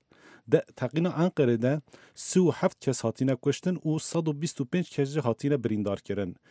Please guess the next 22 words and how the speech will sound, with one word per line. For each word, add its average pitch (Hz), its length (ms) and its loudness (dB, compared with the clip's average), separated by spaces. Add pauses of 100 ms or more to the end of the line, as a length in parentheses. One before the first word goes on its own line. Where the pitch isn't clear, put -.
(260)
Heyva 160 480 4
borî 202 180 4
ji 147 80 2
teqînek 151 460 0
li 143 80 0
Ankara 123 400 -2
dîsa 113 180 -2
çêbû 127 460 -2 (280)
û 147 120 -2
di - 40 -2 (140)
encama 156 300 2
vê 143 180 2
teqînê 120 440 0
de 110 100 2
ji 117 120 0 (140)
bîst - 220 -4
û 151 100 0
neh 147 120 0
kes - 260 -6
hatin 127 240 -4
kuştin 175 460 -4 (480)
û, 165 220 6